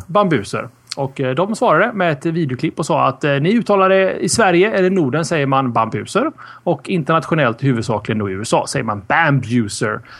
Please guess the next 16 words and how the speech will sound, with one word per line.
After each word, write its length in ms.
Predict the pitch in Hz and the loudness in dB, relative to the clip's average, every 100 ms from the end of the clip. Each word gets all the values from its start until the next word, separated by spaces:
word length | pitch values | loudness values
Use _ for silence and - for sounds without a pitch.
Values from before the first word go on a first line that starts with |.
| - | -16
Så 140 | - 135 | -2 -2
att 220 | 131 - | -2 -4
man 200 | 156 175 | -2 -2
får 120 | 220 | 0
anpassa 480 | 254 196 - 156 - | 0 0 0 -2 -2
sig 220 | 170 233 | -4 -4
till 260 | - 190 165 | 0 2 4
rådande 580 | 165 180 170 131 127 131 | 4 4 4 2 2 2
lokala 680 | 143 139 196 131 127 165 214 | 0 2 2 4 4 4 6
regler. 420 | 180 120 123 117 | 4 4 2 0
Och 200 | 139 135 | -2 -6
vi 200 | 135 160 | -2 -2
är 40 | 135 | -2
ju 60 | |
i 40 | 143 | 0
Sverige, 280 | 190 151 | 0 2